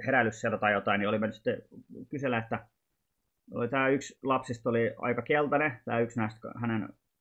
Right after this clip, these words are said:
lapsen kavereista. Oli sit mennyt se sanomaan vähän tälleen, että kyselee, että tota, juoksä,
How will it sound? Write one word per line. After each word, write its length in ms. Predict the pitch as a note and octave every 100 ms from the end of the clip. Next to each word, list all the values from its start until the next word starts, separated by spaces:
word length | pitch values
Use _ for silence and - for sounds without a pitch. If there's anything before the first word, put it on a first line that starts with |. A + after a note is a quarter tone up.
| _
lapsen 320 | A2 G#2+ - G2+
kavereista. 640 | C#3 C3 A2 - A2 - _ _ _ _ _ _ _ _ _ _ _ _ _ _ _ _ _ _ _ _
Oli 240 | C#3+ D#3 C#3+
sit 140 | C#3+
mennyt 320 | D#3 D#3 C#3+
se 180 | - E3+
sanomaan 580 | D#3 - F3 D#3 C3 A2
vähän 160 | G#2+ A2
tälleen, 280 | A2+ A2+ G#2+
että 120 | -
kyselee, 280 | A#2+ A2+ G2+
että 160 | A2+
tota, 280 | G#2+ B2 -
juoksä, 480 | - E3 D#3+ E3+ C#3